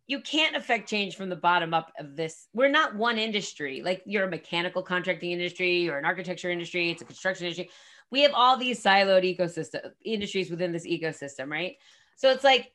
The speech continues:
knowing that we have sort of, like, a lot of waste and cash for chaos.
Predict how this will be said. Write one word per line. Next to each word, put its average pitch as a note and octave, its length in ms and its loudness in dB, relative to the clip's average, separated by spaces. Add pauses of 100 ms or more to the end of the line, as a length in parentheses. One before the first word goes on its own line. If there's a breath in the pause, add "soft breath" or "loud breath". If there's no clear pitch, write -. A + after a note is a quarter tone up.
(100)
knowing D#4+ 440 4
that C#4+ 120 6
we B3+ 120 0
have A#3+ 120 4
sort A#3+ 200 0
of, F3+ 100 -2
like, F#3+ 320 4
a F3+ 60 2
lot G3 300 6
of F3+ 140 2
waste F#3+ 420 -2
and E3+ 140 -4
cash F3+ 320 2
for F3 80 -8
chaos. D#3+ 440 0